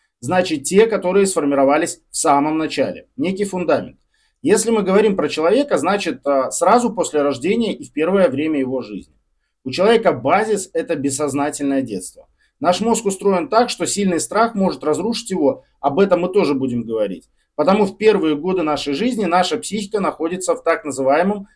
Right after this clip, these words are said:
безопасном режиме, в котором нет памяти, чтобы в будущем человек не испытывал постоянные психологические проблемы,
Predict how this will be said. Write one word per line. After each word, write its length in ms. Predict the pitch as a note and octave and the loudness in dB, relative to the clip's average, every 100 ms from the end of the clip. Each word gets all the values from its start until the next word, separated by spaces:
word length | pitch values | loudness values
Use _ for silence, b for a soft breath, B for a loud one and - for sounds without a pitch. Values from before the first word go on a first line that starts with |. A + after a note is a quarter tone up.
| _ | _
безопасном 640 | D3 F3 A3+ A3+ D#3 D3 C#3+ | -2 2 2 2 0 -2 -4
режиме, 440 | F#3 F3+ A2+ F#2 _ _ _ | -4 -4 -6 -10 _ _ _
в 40 | |
котором 380 | D#3 D3+ A#3+ G#3+ | -2 2 2 2
нет 240 | E3+ F#3+ | -2 -4
памяти, 380 | - C3+ G2+ G2 | -2 -2 -4 -12
чтобы 260 | - C#3+ C3+ | -10 -6 -6
в 100 | B2 | -4
будущем 440 | E3+ A#3+ A#3+ G3+ | -2 -2 -2 -2
человек 420 | F#3 D3+ C#3 A#2 | 0 2 2 0
не 120 | C3+ C3 | -4 -4
испытывал 480 | - F#3+ F#3+ F3 | -4 -4 0 0
постоянные 560 | C3+ C3+ C3+ C#3+ F#3+ F#3+ | -2 0 2 2 2 -2
психологические 760 | - - C3 A#2 B2 - - B2 | -6 -4 -4 -4 -6 -8 -10 -8
проблемы, 460 | C3 A2 F2+ - | -6 -6 -10 -12